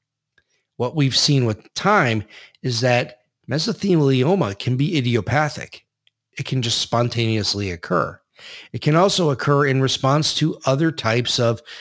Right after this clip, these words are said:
uh, insults to the lungs or to the, or to the, uh, peritoneum or to, you know, digestive system and peritoneum, ter-, yeah, peritoneum, teum.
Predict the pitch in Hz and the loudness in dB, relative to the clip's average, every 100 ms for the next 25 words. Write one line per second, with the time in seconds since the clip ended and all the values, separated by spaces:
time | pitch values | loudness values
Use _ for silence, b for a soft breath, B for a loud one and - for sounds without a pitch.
0 | B B - 127 120 - 165 143 - 120 | B B -8 -2 -2 2 2 4 2 2
1 | 117 - - 143 123 123 131 139 123 131 | 0 -4 -2 -2 2 2 4 2 2 0
2 | 127 135 147 135 143 151 - 175 143 139 | -2 -2 0 2 0 0 -6 -2 -2 0
3 | 143 139 135 131 120 B B B 131 131 | -2 0 2 0 -2 B B B 0 2
4 | 123 160 - - 131 127 139 185 185 82 | 2 -2 -12 -2 -2 0 0 2 2 -2
5 | _ _ - 104 117 107 - 147 113 92 | _ _ -16 -10 -8 -8 -8 -4 -4 -2
6 | 107 107 120 - 110 - 110 - 107 92 | -2 0 -2 -2 -2 -4 -4 -4 -4 -4
7 | 113 107 - 143 254 185 - _ _ - | -4 -4 -4 -4 -4 -4 -8 _ _ -4
8 | 120 113 _ - 139 92 - 127 120 110 | -4 -4 _ -8 -6 -8 -8 -4 -4 -2
9 | 123 208 196 - - 269 285 - | 0 2 0 -4 -8 -4 -2 -4